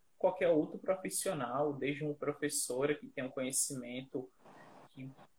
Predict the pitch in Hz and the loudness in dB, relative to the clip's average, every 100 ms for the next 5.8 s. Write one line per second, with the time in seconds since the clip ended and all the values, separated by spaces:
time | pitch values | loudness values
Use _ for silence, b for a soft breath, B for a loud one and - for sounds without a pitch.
0 | - - 127 139 131 123 131 131 131 131 | -20 -16 2 6 8 10 8 6 2 0
1 | 131 - 131 113 127 131 - 123 120 120 | 0 0 -6 -2 -2 -2 -2 -2 -2 -6
2 | - 131 131 143 - 131 147 139 135 127 | -6 -6 -4 -4 -2 -2 0 2 2 2
3 | - - - - - 127 - - _ - | -2 -8 -14 -10 0 0 0 -6 _ -4
4 | 131 117 117 135 139 156 - 156 - - | 0 2 4 2 2 -2 0 0 4 4
5 | 143 165 147 131 117 131 - - | 2 0 -2 -2 -2 -2 -6 -8